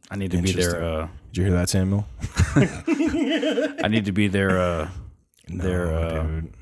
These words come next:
Speaker 2: Their marketing guru.
Speaker 1: Yeah, yeah, yeah, yeah, yeah, yeah, yeah. Anything for
Speaker 2: So,
Speaker 1: money.
Speaker 2: so
Speaker 1: Any-, anything
Speaker 2: anything
Speaker 1: for money.
Speaker 2: for money, right?
Speaker 1: <laughs>
Speaker 2: Yeah. Some market. <laughs> So, so, so knowing,
Speaker 1: Pride tribe, yeah.
Speaker 2: so knowing that we have
Speaker 1: Wow.
Speaker 2: this podcast and we do these episodes about it, but, but you're still gonna be their spokesperson as well.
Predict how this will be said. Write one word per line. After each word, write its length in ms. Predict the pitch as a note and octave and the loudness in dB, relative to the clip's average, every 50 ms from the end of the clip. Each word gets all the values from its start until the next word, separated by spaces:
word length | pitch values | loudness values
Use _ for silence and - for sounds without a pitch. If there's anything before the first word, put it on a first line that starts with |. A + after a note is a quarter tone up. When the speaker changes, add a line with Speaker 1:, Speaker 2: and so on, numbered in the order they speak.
| - - | -16 -6
Speaker 2:
Their 140 | F2+ F2+ F2+ | -2 0 0
marketing 420 | E2+ E2+ E2+ E2 - F2 E2+ F2 | 2 2 0 0 0 -2 -2 -2
guru. 340 | E2 F2 F2 F2 F2+ F2+ F#2 G2 | -2 0 0 0 0 -2 -2 -2
Speaker 1:
Yeah, 120 | - - G2+ | -2 -2 -2
yeah, 220 | F#2 F2 F2 E2 | -2 -2 -2 -4
yeah, 80 | E2 D#2+ | -4 -6
yeah, 100 | F2 F2 - - - | -8 -12 -14 -16 -16
yeah, 100 | G2+ G#2+ G#2+ A2 A#2 - | -14 -14 -14 -14 -14 -14
yeah, 180 | - C#2 - A#2 - _ _ _ - | -12 -12 -14 -16 -18 _ _ _ -18
yeah. 120 | - - - | -16 -14 -10
Anything 300 | G2+ G2 G2+ F#2+ F#2+ F#2 | -6 -4 -4 -4 -4 -4
for 80 | - - | -4 -2
Speaker 2:
So, 160 | E2 F#2 F2 | 0 0 0
Speaker 1:
money. 200 | E2 D#2 - - _ _ _ - | 0 0 -4 -10 _ _ _ -4
Speaker 2:
so 240 | - - F#2+ F2 E2 | 0 0 2 2 0
Speaker 1:
Any-, 80 | D#2 G2+ | -2 -4
anything 260 | G2 F#2 F2+ F2+ F2+ | -6 -6 -6 -4 -2
Speaker 2:
anything 260 | F#2 F2+ E2+ F2 E2 | -2 -2 -2 -2 -4
Speaker 1:
for 120 | D#2 E2 | -6 -6
money. 200 | D#2+ D#2+ D#2 D#2 D2+ | -6 -4 -4 -4 -4
Speaker 2:
for 40 | D#2 | -4
money, 140 | D#2+ E2 - - | -4 -6 -4 -4
right? 0 | |
Speaker 1:
<laughs> 120 | D#2+ D#2+ | -4 -4
Speaker 2:
Yeah. 60 | D#2 - - - - - - - | -4 -4 -8 -16 -20 -10 -4 0
Some 240 | - A#2 G2+ F#2+ | 0 2 2 2
market. 380 | F2 F#2 - - - - C#3+ - - C#3+ C3 | 2 0 0 0 -2 -2 -2 -2 0 -2 0
<laughs> 40 | - B2 | 2 2
So, 220 | - - - C3 A2+ - - - C3 | 2 4 2 2 -2 -4 -2 0 2
so, 520 | A#2 - B2+ A#2+ A2+ A2 G#2 - G2+ F#2 - - - - - - | 4 4 4 4 4 2 2 0 -4 -8 -8 -10 -14 -14 -12 -8
so 160 | - - A#2+ | -4 -2 0
knowing, 320 | A2 G#2 G2+ - F#3 F3+ - | 4 4 6 6 6 4 2
Speaker 1:
Pride 20 | |
tribe, 280 | - F#3 E3 C#3 G2+ - | 0 0 -2 -2 -2 -6
yeah. 340 | A3+ A#3+ B3+ A3 G#3+ G3 F#3 - | -6 -8 -10 -8 -8 -8 -6 -2
Speaker 2:
so 140 | - A2+ | 0 0
knowing 280 | G#2+ G#2+ G#2+ G#2+ G#2+ G#2 | 2 2 2 2 2 2
that 80 | G2+ F#2+ | 2 2
we 80 | F#2+ | 2
have 120 | F#2+ F#2+ F#2 | 2 2 2
Speaker 1:
Wow. 40 | |
Speaker 2:
this 120 | F#2 F2+ - | 0 0 0
podcast 480 | - F#2+ F#2+ F#2 F2+ F#2+ F#2 F2+ - | 0 0 0 0 0 -2 -2 -2 -2
and 80 | - F2+ | -2 -4
we 60 | E2+ | -2
do 120 | E2+ F2 E2+ | -2 -2 0
these 160 | F2 E2+ E2+ | 0 -2 -2
episodes 380 | E2 D#2+ E2+ - F2 E2 D#2 | -2 -4 -2 -2 -4 -4 -4
about 240 | E2 D#2 E2 E2 D#2+ | -4 -4 -2 -2 -2
it, 100 | D#2+ D2+ | -2 -4
but, 140 | D2 D#2+ D2+ - - | -4 -6 -6 -8 -8
but 180 | F2+ E2+ D#2 | -8 -6 -4
you're 80 | C#2 E2+ | -4 -4
still 200 | - - E2+ E2 | -4 -4 -4 -4
gonna 280 | D#2 D#2+ D#2+ D#2+ F2+ - - _ _ _ _ _ _ - - - - - | -4 -4 -4 -6 -6 -8 -12 _ _ _ _ _ _ -20 -20 -14 -8 -6
be 60 | F2+ | -4
their 100 | E2+ E2+ | -2 -2
spokesperson 600 | - - - F2 E2+ - - F2 E2+ - F2+ E2 | -2 -2 -2 -2 -2 -2 -2 -4 -2 -2 -2 -2
as 80 | E2+ F2 | -2 -2
well. 220 | E2+ F2 F#2+ - | 0 -2 -2 -4